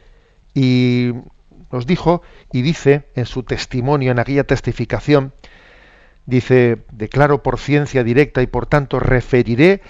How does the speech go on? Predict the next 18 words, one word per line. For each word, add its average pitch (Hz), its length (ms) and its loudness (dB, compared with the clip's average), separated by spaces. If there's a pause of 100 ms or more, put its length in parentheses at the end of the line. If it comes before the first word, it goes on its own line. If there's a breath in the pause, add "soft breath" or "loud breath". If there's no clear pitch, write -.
(220 loud breath)
la 123 160 2
que 120 160 -4
fue 160 220 -2
mi 135 240 0
experiencia 175 880 0
personal 156 580 0
del 123 200 2
siervo 156 500 0
de 117 140 -2
Dios". 120 480 -4 (580)
¿Eh? 143 120 -12 (340 soft breath)
Así 131 420 -4
es 120 160 -2 (140)
su 131 220 -8
declaración 123 760 0
en 120 120 -2
ese 123 200 -2
proceso 110 600 -4